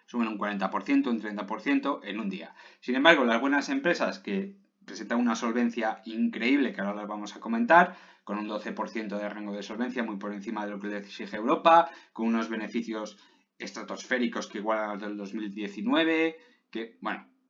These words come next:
pues todo eso se paga con, se castiga de esta forma. Y es que esto es bolsa, esto es bolsa pura, simplemente significa hacer lo contrario de la lógica, y es lo que estamos viendo.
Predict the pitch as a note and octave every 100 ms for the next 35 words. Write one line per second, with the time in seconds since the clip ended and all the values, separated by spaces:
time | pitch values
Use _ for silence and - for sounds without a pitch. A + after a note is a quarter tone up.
0 | _ _ _ _ - A#2 D3+ D3 E3 E3+
1 | E3 - A#2+ A#2+ A#2 A2+ A2+ G#2 G#2 G#2
2 | G2 G2 G#2+ G2 F2+ G2 G2 F2 F2 G#2+
3 | A#2 C#3 - A2 F#2+ C3 A#2+ - - _
4 | _ _ - A#2+ - B2+ B2 - A2 B2+
5 | - _ _ G2 A2 G2 F#2+ - - -
6 | G2+ F#2+ G2+ A2+ G#2 A2 G2 C#3 D#3 D#3+
7 | - - - - - G#2 C#3 B2+ G2+ -
8 | G#2 G2+ G#2+ C3 D3 D#3+ D#3 D#3+ - -
9 | G2+ A2+ G2 G2 A2 - G2 - - _
10 | _ _ G2+ G#2+ G#2+ G2 F#2+ E2 D#2+ -
11 | -